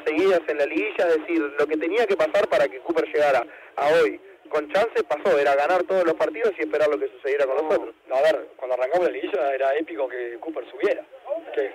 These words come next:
Speaker 2: que ganara anual. Eh, pero nada, lo planteamos así, cinco partidos. Cada un partido, cada, cada partido era victoria. Y ahí esperar,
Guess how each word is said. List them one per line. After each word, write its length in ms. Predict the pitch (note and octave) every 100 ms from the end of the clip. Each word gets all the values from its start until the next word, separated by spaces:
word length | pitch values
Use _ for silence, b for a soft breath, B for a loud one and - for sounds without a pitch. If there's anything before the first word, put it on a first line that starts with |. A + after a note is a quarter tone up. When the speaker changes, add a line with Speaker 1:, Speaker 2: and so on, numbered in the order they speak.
| -
Speaker 2:
que 60 | D#3+
ganara 260 | - A#3 E3+
anual. 240 | E3 F#3 - - B B B B B B -
Eh, 440 | D3+ D3+ D3+ D3 D3
pero 140 | D#3
nada, 280 | D#3+ F3 D3+ - _ -
lo 420 | D3 D3 C#3+ C3+ B2+
planteamos 340 | D3 E3 F3+ D3+
así, 140 | F3+ D#3
cinco 180 | F#3
partidos. 320 | D#3 - G2+ G2+ - C#3+
Cada 180 | F3 F#3+
un 80 | G#3
partido, 480 | A3 F3 A#3 - - -
cada, 160 | E3 E3+ -
cada 160 | G#3
partido 260 | E3+ E3 G3
era 80 | F3
victoria. 340 | D#3 C3 A#2+ - _ B B B B -
Y 40 | E3
ahí 80 | -
esperar, 340 | - F3+